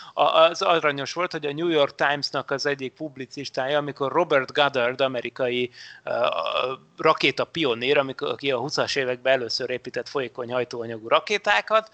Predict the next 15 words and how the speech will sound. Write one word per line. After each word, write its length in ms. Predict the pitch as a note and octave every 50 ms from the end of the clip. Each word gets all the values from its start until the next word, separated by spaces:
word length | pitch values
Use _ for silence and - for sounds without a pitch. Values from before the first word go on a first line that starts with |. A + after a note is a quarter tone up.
| - - - - - _
akkor 420 | - D3+ C#3 - - D#3+ D3+ C3+ - - - -
az 140 | - C#3+ C#3
ő 140 | F#3+ F#3+ D#3+
munkásságáról 1120 | D#3 D#3+ E3 D3 - C#3+ C#3 B2 - - D#3 C#3+ C#3 C3+ C3+ C3 C3 C3 C3+ C3 C3+ C3 - _ - _ _ -
írt-, 300 | C#3+ D#3+ D3+ - - _
írta 380 | - F3+ D#3+ D3+ C#3+ - D3 C3+
egy 180 | C3+ C3+ C3
ilyen 220 | C3+ C3+ C3 C3 C3+
ledorongoló 1160 | C#3+ D3+ D3 C3+ C3+ C3 C3 B2+ B2+ B2+ B2 C3 B2+ B2+ B2+ B2+ B2+ B2 B2 B2+ B2+ C#3 D3
recenziót 800 | C3+ C#3+ C#3 C3 - C#3 A#2+ A#2 A#2+ A#2 B2 B2+ B2 A#2+ B2 B2
tulajdonképpen 840 | _ - C#3 C3+ B2+ A#2 A#2+ A#2+ A#2+ A#2+ B2+ - C#3 C3 - C3 B2
a 80 | A#2+ A#2+
New 140 | A#2+ C3+ C3+
York 240 | B2+ A#2 A2 G#2+ -
Times-ba 640 | - C#3 C3+ B2+ B2 A#2+ A#2 A#2 A#2+ A#2+ C3 D3 C#3+